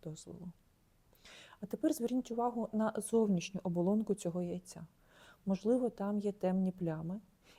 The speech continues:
І ця енергія, яка б'є з вас над вашою маківкою,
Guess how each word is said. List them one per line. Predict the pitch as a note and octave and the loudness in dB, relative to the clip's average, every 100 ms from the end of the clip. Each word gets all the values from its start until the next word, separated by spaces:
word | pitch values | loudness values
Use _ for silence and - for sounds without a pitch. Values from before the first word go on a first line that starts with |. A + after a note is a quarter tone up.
| - | -6
І | |
ця | F#3 - A3 - | -2 4 4 4
енергія, | F#3+ G#3 B3+ - G#3 F3+ | 4 6 4 4 4 4
яка | F3+ F3+ - F3+ | 4 2 2 0
б'є | F3 F3 F3 | 2 2 2
з | F3 | 2
вас | F3 F#3 A3+ - | 0 2 0 -2
над | E3+ - | -4 -2
вашою | F3 - E3+ | -4 -2 0
маківкою, | E3+ E3 A#3 - F#3+ | 0 0 -4 -2 -2